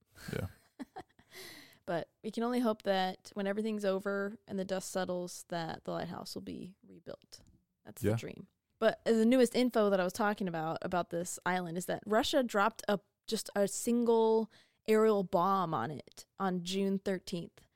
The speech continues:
Speaker 1: This year, twenty twenty-three.
Speaker 2: Yeah.
Speaker 1: So
Speaker 2: It's
Speaker 1: there
Speaker 2: just,
Speaker 1: must
Speaker 2: like,
Speaker 1: be
Speaker 2: no other information.
Speaker 1: Ukrainian presence. Otherwise, Russia probably wouldn't bomb their own
Speaker 2: Oh,
Speaker 1: island.
Speaker 2: yeah. No, no. It, yeah, Ukraine took it back over a year ago.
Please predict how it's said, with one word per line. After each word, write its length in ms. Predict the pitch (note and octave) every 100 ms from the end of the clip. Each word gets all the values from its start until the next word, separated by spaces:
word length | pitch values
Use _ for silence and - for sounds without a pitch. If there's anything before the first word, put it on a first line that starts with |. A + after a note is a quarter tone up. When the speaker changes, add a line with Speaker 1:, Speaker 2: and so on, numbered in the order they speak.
| _ _
Speaker 1:
This 220 | G#2+ G#2
year, 200 | - G#2+ -
twenty 200 | - G#2
twenty-three. 300 | F2+ G#2+ A#3+
Speaker 2:
Yeah. 180 | A#3+ G3 - G#2 - _ _ _ _ _ _
Speaker 1:
So 120 | -
Speaker 2:
It's 80 | G2
Speaker 1:
there 80 | F#2+
Speaker 2:
just, 80 | G#3
Speaker 1:
must 220 | G#2+ -
Speaker 2:
like, 40 | -
Speaker 1:
be 320 | F#2 F#2 F#2
Speaker 2:
no 140 | B3+
other 160 | C4 A#3+
information. 300 | A#3 G#2+ - - C3
Speaker 1:
Ukrainian 160 | F2
presence. 600 | G2 E2+ E2 D#2 - - - _ _
Otherwise, 340 | G2 D#2+ F#2 F2
Russia 260 | E2 -
probably 220 | - D#2+
wouldn't 220 | - E2+ -
bomb 200 | - -
their 100 | -
own 100 | - -
Speaker 2:
Oh, 60 |
Speaker 1:
island. 140 | F#3+ E3+
Speaker 2:
yeah. 180 | A#2 F#3 F#3+
No, 200 | A3 A#3+
no. 260 | A3 F#3 -
It, 200 | - B3
yeah, 240 | A#3+ G3 -
Ukraine 380 | A3 A#3 B3+ A3
took 160 | G3+ -
it 40 |
back 220 | E3 G2 -
over 320 | A2 B1+ G1+ -
a 40 |
year 200 | - -
ago. 100 | -